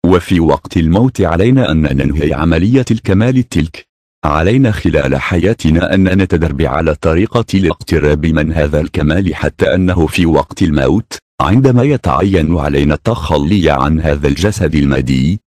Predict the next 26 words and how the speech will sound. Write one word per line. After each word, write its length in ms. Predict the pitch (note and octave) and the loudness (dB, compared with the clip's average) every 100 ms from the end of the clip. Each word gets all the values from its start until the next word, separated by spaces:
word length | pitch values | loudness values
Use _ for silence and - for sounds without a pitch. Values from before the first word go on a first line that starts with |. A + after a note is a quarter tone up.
| - | -2
يمكن 480 | E2+ C#3 - B2 A#2+ | 2 2 2 2 2
تحقيق 480 | G#2+ - B2 C3 F2+ | -2 -2 -2 0 -2
هذا 360 | E2 D2 D2 | 0 0 0
الكمال. 600 | D2+ G#2 F#2+ B1+ A1 A1 D2+ _ _ _ E2+ | -2 0 0 0 -4 -6 -10 _ _ _ -6
الشخص 480 | D#2 - G2 E2 | -4 -4 -4 -2
الذي، 520 | A2+ F2+ D#2 D2+ E2 D3 _ - | 0 2 0 2 0 0 _ -4
عند 260 | D#2 E2 | 0 0
الموت، 580 | D2 D2 C2 E2 A#2 - - _ | 0 0 2 0 -2 -12 -20 _
يثبت 460 | D#2+ A#2+ F#2 F2 - | -2 -2 -2 -4 -2
هواء 520 | E2+ E2+ F2 G#2 E2+ | 0 2 2 0 -2
حياته 600 | - - G#2 C3 A2+ A2 | -2 0 0 0 2 2
بين 260 | E2 D2 C#2 | 2 0 0
الحاجبين 720 | A#1+ - A#2+ F#2+ D#2+ G2+ A2+ | -2 -2 -2 0 0 2 2
وينهمك 840 | G2 F2 G2+ C3 G2 F#2+ G#2 - | 2 2 2 2 2 2 0 0
في 180 | G#2+ - | -2 -2
تكريس 480 | - - G2+ C3+ - | -2 -2 0 -2 -4
كامل 520 | D#2 D#2 C#2+ C#2 C#2+ | -4 0 0 2 0
في 160 | - A2 | 0 -2
تذكر 580 | F2+ D#2+ - A#2+ A2 | 0 -2 0 2 2
رب 180 | F#2 F2+ | 2 0
الأعظم، 600 | C#2+ - G#2 G2 F2 C3+ C#3+ _ - | 0 0 -2 0 0 0 -4 _ -6
سيصل 580 | - G2 F2 - D#2 | 0 0 0 0 0
بالتأكيد 680 | D2 D#2 - - - F#2 F2+ | 0 -4 -4 -6 -2 -4 0
إلى 300 | E2 F2 E2 | 0 2 0
شخصيات 840 | - F#2+ E2+ - F2+ F#2 B2 B2 | 0 -4 -6 -2 0 0 0 0
الربوبية 760 | G#2 G2+ F2+ F2 D#2+ D#2 D2+ C#2 | -2 0 0 0 0 0 0 -2